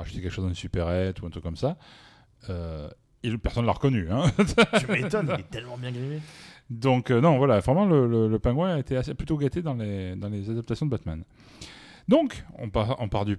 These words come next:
Speaker 1: du, de Batman le défi et on arrive l'année suivante. Euh, l'année suivante, sur, il travaille sur un film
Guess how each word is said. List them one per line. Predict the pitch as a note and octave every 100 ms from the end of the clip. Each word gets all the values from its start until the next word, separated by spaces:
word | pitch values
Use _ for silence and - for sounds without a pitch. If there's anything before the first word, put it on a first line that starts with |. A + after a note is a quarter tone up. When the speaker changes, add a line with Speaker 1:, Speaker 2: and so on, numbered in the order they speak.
| A#2
Speaker 1:
du, | G#2 G2 F#2 F2+
de | F#2+
Batman | G2 A2 G2+
le |
défi | G#2+ A#2 G3+ G#3 -
et | C3
on | B2 A#2
arrive | A2+ G2+ F#2+ C#3
l'année | A#2 A2
suivante. | G#2 F#2 G2 C#3+ C#3+ D#3 - - A2+ A2+
Euh, | A2+ A2 A2 A2 G#2 G2+ G2 F2+
l'année | F#2+ A#2
suivante, | A#2+ A#2+ C#3+ - B2+
sur, | A2 - A#2+
il | A#2
travaille | B2+ C#3+
sur | - A#2
un | A2
film | - D3 C#3+